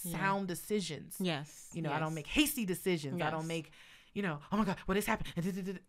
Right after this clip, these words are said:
Speaker 2: I can't process when, when the emotions are high,
Speaker 1: Mm-hmm.
Speaker 2: you can't really think as well,
Speaker 1: Right,
Speaker 2: as clearly.
Speaker 1: right,
Speaker 2: So
Speaker 1: right.
Speaker 2: for me, the whole battle and struggle with anxiety, and I will say, I feel like it was undiagnosed because I knew it,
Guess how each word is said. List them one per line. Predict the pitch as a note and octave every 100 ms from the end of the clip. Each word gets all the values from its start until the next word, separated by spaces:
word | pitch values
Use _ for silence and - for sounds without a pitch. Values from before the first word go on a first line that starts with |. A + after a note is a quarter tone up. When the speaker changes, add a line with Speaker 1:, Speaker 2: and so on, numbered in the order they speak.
| -
Speaker 2:
I | F3+
can't | E3+ -
process | - E3 F3 - D#3 D3 -
when, | E3 D#3
when | E3 E3
the | D3+ E3
emotions | E3 E3+ G3 E3+
are | D3+
high, | E3 D#3 F3 A3
Speaker 1:
Mm-hmm. | F3 E3+ E3+ -
Speaker 2:
you | E3+
can't | E3+ E3+
really | D3+ C#3+ C#3+
think | C#3 C#3
as | - - - -
well, | D#3+
Speaker 1:
Right, | D3+ C#3+ E3
Speaker 2:
as |
clearly. | - E3+ E3
Speaker 1:
right, | -
Speaker 2:
So | D3 D3+
Speaker 1:
right. | A2
Speaker 2:
for | - D#3+
me, | D#3+ G#3+ G3+ D3 - - -
the | D#3+
whole | F3 E3
battle | D3+ D#3 D#3 C#3+
and | D3
struggle | - D#3 D3+
with | C3+
anxiety, | C#3 C#3+ C3+ D3+ F#3+ D3 C#3
and | D3+
I | D3+ D#3+
will | F3+
say, | F#3+ E3 C3+
I |
feel | D3 E3+
like | D#3 D#3
it |
was | D3+
undiagnosed | - D3 C#3+ C#3 C3+ C#3 G3 -
because | D#3 D3 -
I | D3+ A3 D4
knew | C3+ A#2+
it, | B2+